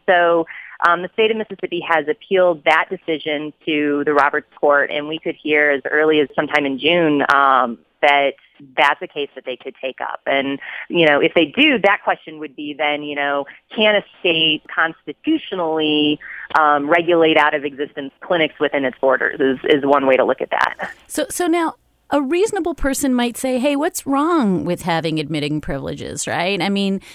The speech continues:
Speaker 2: you just wanna make sure that if the worst possible outcomes happen, that a doctor can quickly whisk, uh, an abortion patient to a local hospital. It sounds, and certainly, uh,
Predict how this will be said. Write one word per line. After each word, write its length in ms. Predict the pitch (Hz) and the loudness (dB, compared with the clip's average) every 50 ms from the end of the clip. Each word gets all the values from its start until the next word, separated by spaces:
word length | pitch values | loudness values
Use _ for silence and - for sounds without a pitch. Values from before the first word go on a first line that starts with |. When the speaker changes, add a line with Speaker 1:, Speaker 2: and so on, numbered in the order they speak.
| - _ | -14 _
Speaker 2:
you 160 | - 214 214 | -6 -4 -4
just 260 | 170 - 208 202 - | -2 -2 -4 -4 -2
wanna 220 | - 226 220 220 220 | -2 -2 -2 -2 -2
make 240 | 208 196 196 190 - | -2 -4 -4 -6 -8
sure 420 | - - - 147 143 160 180 196 | -8 -6 -4 -4 -2 0 -2 -2
that 380 | 190 165 151 147 151 147 - _ - - - _ _ - | -2 -2 -2 -2 -2 -2 -4 _ -16 -20 -20 _ _ -4
if 280 | - 190 180 - - | -4 -4 -4 -6 -6
the 120 | - 214 196 | -4 -2 -2
worst 340 | 180 175 180 185 185 - | -2 -2 -2 -2 -4 -6
possible 560 | - - 175 160 175 - - 185 170 180 175 - - | -6 -4 -2 -2 -2 -4 -4 -4 -4 -4 -4 -2 -2
outcomes 480 | 170 160 - - - 175 165 175 175 | -4 -4 -4 -4 -4 -4 -4 -4 -4
happen, 580 | - - 302 381 392 - - 220 208 196 190 196 | -4 -2 0 0 0 0 -2 -2 0 0 0 0
that 140 | 185 185 180 | 0 0 -2
a 60 | 185 | -2
doctor 380 | 160 170 156 165 175 - 196 185 | 0 0 0 0 -2 -4 -8 -8
can 220 | - - 214 196 | -6 -6 -6 -6
quickly 460 | - - - 208 - - 214 214 202 | -6 -6 -8 -8 -6 -4 -4 -4 -4
whisk, 480 | 180 156 147 156 151 156 - - - - - | -4 -4 -4 -2 -2 -4 -6 -8 -10 -6 -4
uh, 280 | 185 165 160 160 - - | -2 0 0 -2 -2 -2
an 100 | 190 165 | -2 -2
abortion 460 | 175 170 196 220 233 - 233 202 185 | -2 -2 -2 -2 -2 -2 -4 -4 -4
patient 500 | - 196 175 175 - - 180 170 165 - - - - - - - | -4 -4 -4 -4 -4 -4 -4 -4 -4 -6 -8 -16 -20 -20 -12 -6
to 280 | - - 202 185 175 - | -2 0 0 0 0 0
a 80 | 185 | -2
local 340 | 175 170 180 180 - - 170 | -2 -2 -2 -2 -2 -4 -4
hospital. 460 | 160 208 214 226 - - 202 170 185 | -2 -2 -2 -2 -4 -4 -4 -4 -2
It 120 | 196 170 - | -2 -4 -6
sounds, 840 | - - - - - 240 247 330 403 403 311 277 185 196 226 226 196 | -10 -12 -8 -4 0 0 0 0 0 0 0 0 0 0 -2 -2 -2
and 200 | 165 180 185 - | -2 -2 -2 -4
certainly, 540 | - - 190 170 190 185 185 180 170 - - | -6 -6 -6 -6 -6 -6 -4 -4 -4 -4 -4
uh, 260 | - 165 151 151 | -4 -2 -2 -2